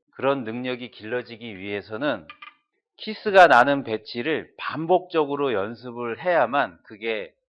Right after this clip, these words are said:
자기 눈 또는 뇌에 각인이 되면서 키스가 있다라는 것을 알게 되고 그 키스를 제거하는 방법까지도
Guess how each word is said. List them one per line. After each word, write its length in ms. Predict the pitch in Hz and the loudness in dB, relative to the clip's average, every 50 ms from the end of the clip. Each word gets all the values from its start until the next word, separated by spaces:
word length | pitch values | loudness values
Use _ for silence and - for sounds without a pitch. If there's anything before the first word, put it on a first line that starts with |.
| _ _ _ _ _ | _ _ _ _ _
자기 380 | - - 113 107 113 113 98 90 | -10 -10 -8 -8 -8 -10 -10 -10
눈 340 | 98 98 101 95 85 76 71 _ _ _ _ _ _ _ _ | -14 -12 -12 -12 -14 -16 _ _ _ _ _ _ _ _ _
또는 420 | 123 123 127 127 120 107 92 85 85 _ 104 98 | -16 -14 -14 -14 -14 -16 -18 -20 _ _ _ -12
뇌에 520 | 104 113 120 120 117 110 107 110 110 - | -8 -6 -4 -4 -2 -2 0 -2 -2 -4
각인이 460 | - - - 107 101 120 127 131 123 | -8 -10 -12 -10 -10 -10 -8 -8 -8
되면서 580 | 101 107 101 92 98 95 90 117 120 101 82 _ _ _ _ _ _ _ _ _ | -6 -6 -8 -8 -8 -14 -8 -6 -6 -6 -6 _ _ _ _ _ _ _ _ _
키스가 440 | - 170 - - - 156 139 120 | -20 -20 -20 -14 -10 -4 -4 -4
있다라는 1000 | 92 95 95 _ _ _ - 120 104 92 - _ _ _ _ - 92 101 110 110 | -4 -4 -12 _ _ _ -2 -2 -2 -2 -10 _ _ _ _ -16 -16 -14 -14 -12
것을 260 | 107 110 101 110 117 107 | -12 -12 -12 -8 -6 -6
알게 340 | 90 90 90 90 95 92 | -6 -6 -8 -12 -14 -12
되고 420 | 90 98 98 123 156 180 185 _ _ _ _ _ _ _ _ _ _ _ _ | -12 -12 -8 -8 -8 -10 -10 _ _ _ _ _ _ _ _ _ _ _ _
그 240 | _ - 95 95 - | _ -14 -14 -14 -14
키스를 500 | - - 170 _ - 170 156 147 143 139 | -16 -20 -20 _ -14 -12 -10 -10 -10 -14
제거하는 580 | 143 - 101 101 98 110 104 101 101 110 107 101 | -14 -12 -12 -8 -6 -6 -6 -6 -8 -12 -16 -18
방법까지도 1040 | - - - 98 101 107 117 110 - - 110 101 - 104 95 - 170 214 226 _ _ | -18 -18 -16 -14 -6 -6 -6 -6 -6 -8 -10 -10 -10 -10 -10 -8 -8 -8 -8 _ _